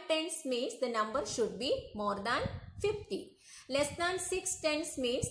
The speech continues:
less than sixty. Hence, the number is between fifty and sixty. Okay. Now, the number tens digit is one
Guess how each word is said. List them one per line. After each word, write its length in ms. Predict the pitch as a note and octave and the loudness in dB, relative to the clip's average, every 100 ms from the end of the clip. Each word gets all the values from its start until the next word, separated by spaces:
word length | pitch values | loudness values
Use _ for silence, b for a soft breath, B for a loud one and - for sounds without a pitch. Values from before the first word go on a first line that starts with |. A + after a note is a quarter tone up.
| A#3 | 2
less 260 | A3 G3+ - | 2 2 0
than 160 | C4+ C5+ - | 0 0 -4
sixty. 720 | - - A4+ - - - - - - | -6 -2 0 -2 -2 -4 -4 -10 0
Hence, 200 | D#4+ D#4+ | 0 0
the 80 | F#4 | -2
number 440 | E4+ B3 A3 B3 C#4+ - | 0 0 2 0 0 -4
is 300 | B3+ C#4+ - - | -2 -2 -2 -2
between 560 | G#3 G#3 G3+ C4+ A4+ | -2 0 -2 -2 -2
fifty 520 | - C4+ - - D#4+ F#4+ - - | -4 -4 -6 -2 -2 -2 -10 -2
and 340 | A3+ A3 B3+ C5 - | 0 0 -2 -4 -8
sixty. 680 | - A4 - - - - - - | -4 -2 -2 -2 -2 -2 -6 -2
Okay. 300 | G#3+ G#3 D4 C5+ B B B B | -2 2 0 -2 B B B B
Now, 220 | D#4+ F#4 | 4 4
the 160 | G4+ F#4+ | 4 4
number 420 | D4 C4+ D4 D#4 D#4 - | 4 8 8 8 6 2
tens 340 | D#4+ F4 A4+ - | 2 2 -2 0
digit 380 | C#4+ D4 - - | 0 0 -4 -6
is 340 | B3+ G#4 - | -4 -2 -4
one 340 | A#3 A#3+ C#4 | -4 0 2